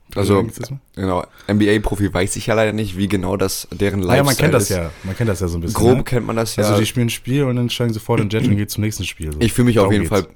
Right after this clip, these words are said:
Speaker 1: ich fühle mich auf jeden Fall professionell. Also die Art und Weise,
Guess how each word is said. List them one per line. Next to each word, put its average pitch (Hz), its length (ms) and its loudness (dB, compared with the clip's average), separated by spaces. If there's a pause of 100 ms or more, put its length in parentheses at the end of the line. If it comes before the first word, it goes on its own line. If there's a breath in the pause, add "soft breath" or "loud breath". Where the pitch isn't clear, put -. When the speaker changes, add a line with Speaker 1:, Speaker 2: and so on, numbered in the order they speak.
(100)
Speaker 1:
ich 101 100 -6
fühle 110 120 -2
mich 107 140 0
auf 98 140 0
jeden 95 100 -2
Fall 92 160 -2
professionell. 85 600 -4 (580 loud breath)
Also 87 500 0
die 98 180 -2
Art 101 160 2
und 95 140 -4
Weise, 98 440 2